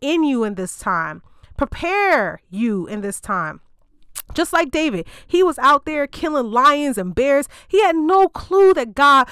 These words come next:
was preparing him for a bigger task that's upcoming. And we might cover that too. Okay? So all I'm here to tell you guys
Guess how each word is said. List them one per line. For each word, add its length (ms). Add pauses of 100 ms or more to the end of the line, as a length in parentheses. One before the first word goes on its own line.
(140)
was 140
preparing 520
him 180
for 200
a 140
bigger 260
task 360
that's 180
upcoming. 520 (120)
And 100
we 100
might 200
cover 260
that 220
too. 280 (800)
Okay? 360 (500)
So 140
all 380
I'm 160
here 200
to 80
tell 200
you 160
guys 480